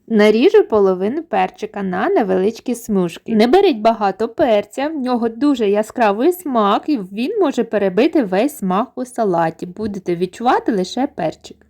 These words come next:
Також невеликими скибочками наріжу огірки. Три яйця розбиваю в місочку, додаю спеції і вілочкою все перемішую. Роблю омлет. З даної маси смажу два омлета.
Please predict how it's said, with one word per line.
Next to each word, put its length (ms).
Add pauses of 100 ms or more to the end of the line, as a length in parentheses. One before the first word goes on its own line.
(200)
Також 440
невеликими 600
скибочками 760
наріжу 560
огірки. 640 (180)
Три 140
яйця 640
розбиваю 640
в 20
місочку, 720
додаю 480
спеції 1000
і 180
вілочкою 760
все 440
перемішую. 800 (480)
Роблю 560 (180)
омлет. 680 (800)
З 40
даної 420
маси 600
смажу 720
два 440
омлета. 640